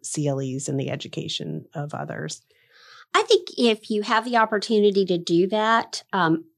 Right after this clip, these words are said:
Speaker 2: for me, I just enjoyed it. From the very beginning, as a young lawyer, I liked, uh, writing and,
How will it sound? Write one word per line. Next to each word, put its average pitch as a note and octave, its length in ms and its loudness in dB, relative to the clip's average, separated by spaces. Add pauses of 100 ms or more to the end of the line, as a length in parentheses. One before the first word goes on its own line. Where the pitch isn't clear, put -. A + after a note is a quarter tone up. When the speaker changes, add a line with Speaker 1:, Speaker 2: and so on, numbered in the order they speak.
(180)
Speaker 2:
for G#3+ 240 0
me, A#3 320 2
I F#3+ 160 4
just F3+ 380 0
enjoyed D#3+ 480 2
it. - 160 -8
From G3 180 4
the F#3+ 80 4
very F#3+ 300 6
beginning, E3+ 640 4
as F3 140 -2
a F3+ 40 -4
young E3+ 280 2
lawyer, D#3+ 500 0
I D#3 300 0 (460)
liked, F#3 760 0
uh, D3+ 360 0 (680)
writing F#3+ 680 6
and, D#3 640 2